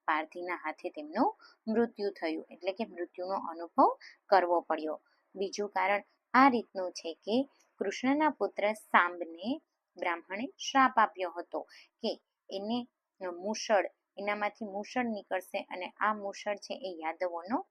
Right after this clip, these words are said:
નાશ કરશે. તો આ મૂષળને યાદવોએ શું કર્યું? તો કે ઘસતા ગયા, ઘસતા ગયા, ઘસતા ગયા, એના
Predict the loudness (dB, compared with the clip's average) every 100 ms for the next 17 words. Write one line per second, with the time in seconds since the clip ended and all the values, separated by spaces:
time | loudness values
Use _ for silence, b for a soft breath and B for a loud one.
0 | _ -4 -2 -2 -6 -10 -10 -12 B B
1 | B _ -2 0 0 0 -4 -4 -4 -4
2 | -4 -6 -2 -2 0 -4 -6 -8 -2 0
3 | 0 -4 b b -10 -6 -6 -8 -10 -12
4 | -4 -4 -2 -4 -6 -12 -8 -6 -4 -4
5 | -4 -6 -6 -6 -6 -8 -10 -8 -4 -4